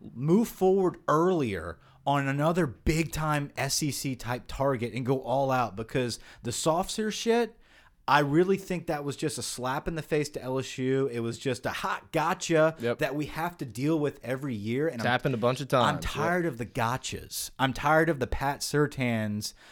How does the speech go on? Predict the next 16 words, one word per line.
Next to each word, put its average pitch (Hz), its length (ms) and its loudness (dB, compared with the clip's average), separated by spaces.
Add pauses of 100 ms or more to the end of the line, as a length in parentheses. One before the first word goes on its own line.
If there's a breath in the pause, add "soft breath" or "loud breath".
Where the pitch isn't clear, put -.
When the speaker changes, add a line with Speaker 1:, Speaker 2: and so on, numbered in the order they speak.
(180 loud breath)
Speaker 1:
um, 120 440 4
committing 123 720 -4
the 120 80 -4
next 127 340 -2
day 135 340 2
where 117 200 0
we 123 120 -2
could 135 180 -2
have 113 120 -2
got 110 300 -2
Goodrich, 113 720 2
but 127 160 0
you 113 100 -4
screw 139 340 -2
us 120 140 -2
over. 123 380 0